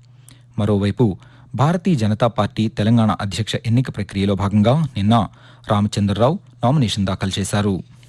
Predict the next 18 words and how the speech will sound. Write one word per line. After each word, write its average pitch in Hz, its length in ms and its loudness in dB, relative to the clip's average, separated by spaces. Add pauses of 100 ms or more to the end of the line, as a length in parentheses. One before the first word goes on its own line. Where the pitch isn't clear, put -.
(3000)
మార్కెట్ 165 480 0
యార్డులు, 110 500 0
ప్రభుత్వ 120 320 -2
స్థలాల్లో 107 580 0 (120)
ప్రజలకు 107 520 0 (120)
ఇసుక 147 280 -2 (100)
అందుబాటులో 113 500 2
ఉంచాలని 104 560 4 (180)
తెలంగాణ 156 360 2
ఉప 101 200 -6
ముఖ్యమంత్రి 101 680 -2
బట్టి 101 240 -4
విక్రమార్క 98 500 -2 (340)
అధికారులను 104 560 0
ఆదేశించారు. 101 760 0 (720)
హైదరాబాద్లోని 101 760 2
రాష్ట్ర 101 300 -4
సచివాలయంలో 104 680 0